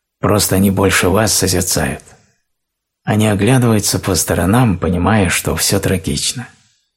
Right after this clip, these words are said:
Это понимание создает большую осознанность. Будды освобождают смертных,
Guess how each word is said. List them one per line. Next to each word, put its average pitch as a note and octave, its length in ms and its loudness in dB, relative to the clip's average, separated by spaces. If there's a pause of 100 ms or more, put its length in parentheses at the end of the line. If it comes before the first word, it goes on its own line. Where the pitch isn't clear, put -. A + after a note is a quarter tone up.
(460)
Это G#2+ 220 0
понимание A2+ 560 2
создает F#2+ 480 2
большую F#2+ 480 0
осознанность. D#2 840 -4 (1500)
Будды C3 420 2
освобождают G2 760 2
смертных, - 680 0